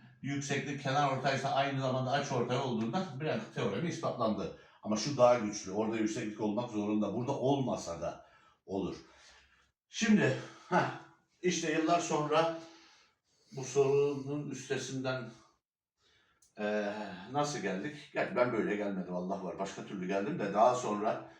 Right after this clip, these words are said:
sevgili Bilal Kurt, Adanalı bir meslektaşım, onun yaptığı bir çözümü göstereceğim. Gene aynen oradaki gibi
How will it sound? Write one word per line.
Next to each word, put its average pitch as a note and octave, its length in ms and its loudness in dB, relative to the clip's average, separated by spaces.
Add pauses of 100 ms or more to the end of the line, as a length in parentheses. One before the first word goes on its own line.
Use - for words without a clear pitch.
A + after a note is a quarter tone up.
(300)
sevgili G#2 460 -2
Bilal G#2 360 0
Kurt, - 300 -10 (720)
Adanalı G3 720 -4 (500)
bir G2+ 120 -6
meslektaşım, G2 840 -6 (800)
onun C3 300 -2
yaptığı A#2 380 -2
bir A2+ 100 -6
çözümü A2 540 -6 (260)
göstereceğim. F2+ 560 -6 (840)
Gene E3+ 380 4 (320)
aynen E3 640 2 (1700)
oradaki A#2+ 480 0
gibi F#2 320 -4